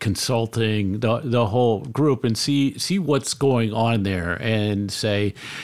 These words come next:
"Does that make sense?" When I have the inter-, you know, and say, ask, "When I have the interaction with these other professionals,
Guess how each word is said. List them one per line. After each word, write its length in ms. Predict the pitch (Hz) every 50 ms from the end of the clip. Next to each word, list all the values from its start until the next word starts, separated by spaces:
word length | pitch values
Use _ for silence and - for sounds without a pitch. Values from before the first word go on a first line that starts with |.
| - - - -
"Does 180 | 143 151 151 156
that 160 | 160 131 117
make 160 | 127 117 -
sense?" 560 | - - 147 139 135 135 123 - - - - - - - - - -
When 380 | 113 - - 151 123 127 131
I 120 | 139 160 170
have 300 | 135 151 156 147 127 123
the 120 | 131 123
inter-, 340 | 123 117 120 120 120 120 156
you 180 | 147 127 120 107
know, 260 | 104 98 92 92 - -
and 440 | 117 123 117 110 107 110 131 117 -
say, 360 | - - 131 113 110 113 113
ask, 420 | - 120 113 113 107 - - -
"When 160 | 127 117 117 120
I 180 | 120 120 127
have 180 | 139 147 135 127
the 120 | 127 123
interaction 680 | 123 120 117 117 113 113 113 - - 139 120 120 113 104
with 180 | 117 117 113
these 180 | - 110 107 101
other 220 | 120 117 113 117
professionals, 1120 | 101 - - 120 107 - - 107 107 101 - - 139 139 139 139 147 127 - - - -